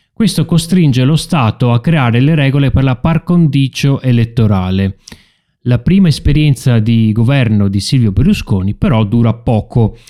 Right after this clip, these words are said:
solo qualche mese, perché la Lega, eh, Nord ritira il proprio appoggio al governo accusando Berlusconi di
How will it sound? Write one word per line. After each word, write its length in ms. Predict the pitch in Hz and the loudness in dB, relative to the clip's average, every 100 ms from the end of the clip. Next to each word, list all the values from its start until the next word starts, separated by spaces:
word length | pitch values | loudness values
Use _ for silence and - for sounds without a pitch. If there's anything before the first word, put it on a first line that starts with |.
| - _ | -20 _
solo 520 | - - 190 208 226 | -14 -6 -2 0 0
qualche 440 | - 160 170 - 147 | 0 0 0 0 0
mese, 640 | 117 101 95 92 104 95 - _ _ | 0 0 0 0 -2 -2 -6 _ _
perché 300 | - 220 151 | -4 -4 0
la 140 | 127 127 | 0 2
Lega, 920 | 160 202 190 180 170 - - 139 123 | 2 2 0 0 -2 -8 -6 -2 2
eh, 20 | |
Nord 480 | 131 151 123 104 104 120 127 | 2 2 0 0 0 0 2
ritira 420 | 190 - 131 120 | 0 0 0 2
il 140 | 151 | 0
proprio 380 | 165 131 104 170 | 0 -2 0 -2
appoggio 420 | 196 - 104 101 | -2 -2 -2 0
al 80 | 127 | 0
governo 580 | 160 196 104 101 110 117 | 0 0 0 0 -2 -4
accusando 760 | - 160 - 185 147 110 107 117 | -6 -6 -2 0 2 0 0 0
Berlusconi 800 | 175 240 214 - - 110 110 113 | 0 0 0 -2 -2 0 2 2
di 260 | 117 156 | 0 -2